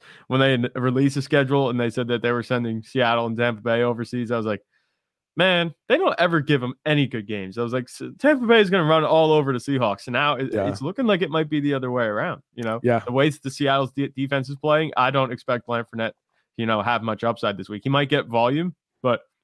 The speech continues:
Speaker 1: I, I don't think he's gonna have much upside. And the volume has been hard to come by for him the past few weeks. I know I'm, I'm still in on Leonard Fournette. I think he has it in him. We've seen him do his thing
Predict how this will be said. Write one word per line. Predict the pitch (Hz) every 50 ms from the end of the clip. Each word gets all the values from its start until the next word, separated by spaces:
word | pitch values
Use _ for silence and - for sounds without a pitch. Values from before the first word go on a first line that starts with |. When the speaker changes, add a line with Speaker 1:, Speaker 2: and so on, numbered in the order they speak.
| _ _ -
Speaker 1:
I, | 110 - -
I | 123 127 123
don't | 135 135 123
think | 127 123
he's | 113 113
gonna | 120 110
have | 110 107 101
much | 101 98 - 117
upside. | 113 - - 95 85 - - _ _ _ _ _ -
And | - 131 139
the | 135
volume | 117 139 156 196 180 143 131
has | 127 110
been | - 120 104
hard | 110 110 98
to | 107 -
come | - 104
by | 98 90 87 87
for | 101 101
him | 95
the | 95 90
past | - 101 95 -
few | - 98 87
weeks. | 87 85 -
I | - 123
know | 135 151 160 151
I'm, | 127 147 151 143 147 139 - -
I'm | - 147 165 160
still | - - 208 202 208
in | 214 233 233
on | 214 190
Leonard | 175 165 160 151 139
Fournette. | 165 165 180 160
I | 104 -
think | - 160 156 143
he | 156
has | 139 147 143 131
it | 135 139
in | 165 160 143
him. | 127 120
We've | 123 123 -
seen | - 160 165 151
him | 147 135 135
do | 131 135
his | 135 127 131
thing | - 151 143 131 131